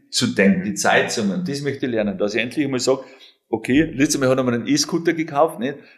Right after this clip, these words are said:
Speaker 1: Den kannst du nicht einschalten. Du musst eine App runterladen und dann musst du übers Handy musst du dann programmieren.
Speaker 2: Mhm.
Speaker 1: Also,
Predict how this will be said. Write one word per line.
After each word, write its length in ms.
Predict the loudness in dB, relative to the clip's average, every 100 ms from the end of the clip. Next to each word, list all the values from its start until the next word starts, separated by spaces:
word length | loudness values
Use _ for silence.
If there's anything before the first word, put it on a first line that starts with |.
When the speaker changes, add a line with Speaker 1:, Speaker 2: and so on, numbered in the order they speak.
| _ _ _ _ -2
Speaker 1:
Den 100 | 2
kannst 220 | 2 0
du 40 |
nicht 60 | 2
einschalten. 400 | 2 2 0 0
Du 40 | 0
musst 220 | 2 4
eine 80 | 4
App 180 | 4
runterladen 600 | 4 4 4 4 4 4
und 180 | 2 2
dann 140 | 2 2
musst 200 | 0 0
du 60 |
übers 320 | -2 -2 -2 -2
Handy 220 | -2 -2
musst 200 | -4 -6
du 60 |
dann 280 | 0 2 2
programmieren. 600 | -2 0 2 2 2 2 2
Speaker 2:
Mhm. 300 | -2 -4 -14 -20 _ _ _ _ _
Speaker 1:
Also, 140 | -6